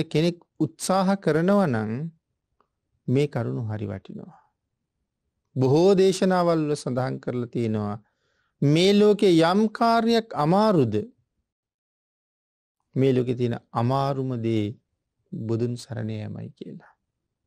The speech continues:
නිවන නෙමෙයි. අමාරුම දේ නිවන නෙමෙයි.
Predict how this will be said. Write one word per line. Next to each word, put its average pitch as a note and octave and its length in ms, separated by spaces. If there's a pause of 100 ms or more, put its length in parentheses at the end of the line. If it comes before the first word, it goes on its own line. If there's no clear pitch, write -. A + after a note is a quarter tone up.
(480)
නිවන C3+ 420
නෙමෙයි. A2 440 (1040)
අමාරුම D#3 460
දේ G3+ 200
නිවන B2+ 320
නෙමෙයි. G2+ 400